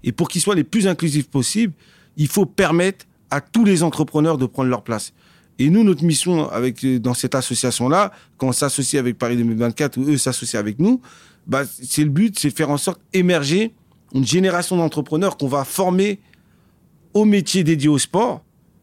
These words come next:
dans tout ce qui est, euh, transport à la personne, transport en marchandises, tout ce qui est, euh, énergie renouvelable, euh, économie d'énergie ou, euh, objets promotionnels ou les objets dérivés, bah, on s'est mis des thématiques où on va chercher des entrepreneurs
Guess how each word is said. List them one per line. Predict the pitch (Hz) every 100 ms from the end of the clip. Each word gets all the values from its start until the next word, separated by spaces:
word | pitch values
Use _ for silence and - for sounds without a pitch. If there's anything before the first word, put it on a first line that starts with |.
| _
dans | - 127
tout | 123 175
ce | -
qui | 165 160
est, |
euh, | 151 135 127 - _ - 117
transport | 143 139 147 131
à |
la | 120
personne, | 156 151 185 175
transport | - 131 139
en | 120
marchandises, | 117 113 151 156 160 185 165 - - _
tout | 170
ce | -
qui | 165 165
est, |
euh, | 139 139 139
énergie | 139 135 117
renouvelable, | 127 135 151 208 185 139 _ _ _ -
euh, | 120 120 123 117
économie | 113 127 135 135
d'énergie | 123 127 135 139 147 196 185 - _
ou, | 139 143
euh, | 139 131 120
objets | - 139 117 147
promotionnels | 139 143 139 131 143 147 127 127
ou | 135 131
les | 127 120
objets | 127 127
dérivés, | 123 123 135 196 214 - - - -
bah, | 131 123
on | 151
s'est | 143 170
mis | 190
des | 151 147
thématiques | 156 143 139 233 233 _
où | 190 202
on | 190 139
va | 147 139 - _ _
chercher | - - 185 -
des | 190 156
entrepreneurs | 160 - 135 156 151 208 175